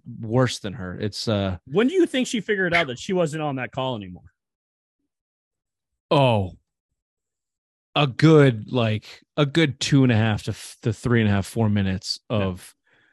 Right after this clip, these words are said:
Speaker 1: blabbering on, blabbering
Speaker 2: Yeah.
Speaker 1: on.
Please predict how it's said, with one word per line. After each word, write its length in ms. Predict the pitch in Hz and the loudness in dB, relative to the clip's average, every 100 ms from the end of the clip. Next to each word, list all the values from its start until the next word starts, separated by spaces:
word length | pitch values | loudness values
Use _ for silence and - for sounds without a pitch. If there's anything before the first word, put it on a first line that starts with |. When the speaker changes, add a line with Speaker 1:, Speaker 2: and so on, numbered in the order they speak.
| _ _ _ _ _ _ _ _ - _ _ | _ _ _ _ _ _ _ _ -20 _ _
Speaker 1:
blabbering 520 | 131 113 104 92 90 90 | 0 2 0 -2 -4 -4
on, 200 | 85 - - | -8 -6 -2
blabbering 380 | 107 90 87 | 0 0 -4
Speaker 2:
Yeah. 60 | 87 | -6
Speaker 1:
on. 180 | 85 | -8